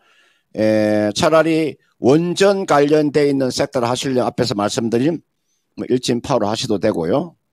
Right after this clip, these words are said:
안 그러면 앞에서 제가 말씀드렸잖아요. 뭐 아까 제가 원전이라고 하는 것은 예, 신재생과 같이 가는 거니까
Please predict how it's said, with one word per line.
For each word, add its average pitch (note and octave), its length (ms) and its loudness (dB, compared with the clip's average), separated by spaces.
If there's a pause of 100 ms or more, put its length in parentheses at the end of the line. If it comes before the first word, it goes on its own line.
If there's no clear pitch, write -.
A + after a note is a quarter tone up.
(280)
안 D#3 200 2
그러면 F#3+ 300 2
앞에서 D#3 240 0
제가 C3+ 220 0
말씀드렸잖아요. G#2 800 -4 (640)
뭐 B2 140 -2
아까 D#3 200 0
제가 C#3 320 0 (240)
원전이라고 F#3 760 4
하는 D3+ 260 2
것은 C#3 420 -2 (580)
예, A2+ 240 0
신재생과 E3 760 0
같이 F3+ 280 -2
가는 D3+ 280 4
거니까 F#2 840 -2